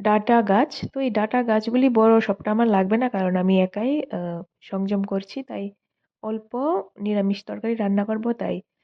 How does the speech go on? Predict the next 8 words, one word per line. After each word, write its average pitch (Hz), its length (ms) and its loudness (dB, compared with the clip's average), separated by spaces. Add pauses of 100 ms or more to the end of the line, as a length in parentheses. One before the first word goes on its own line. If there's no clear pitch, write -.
(540)
ডাঁটা 220 260 -4
গাছের 233 380 0
দুই 208 120 2
একটা 202 240 -2
ডালপাল 190 640 -2 (540)
ভেঙে 196 500 0
নিয়ে 208 220 6
নিলাম। 202 340 4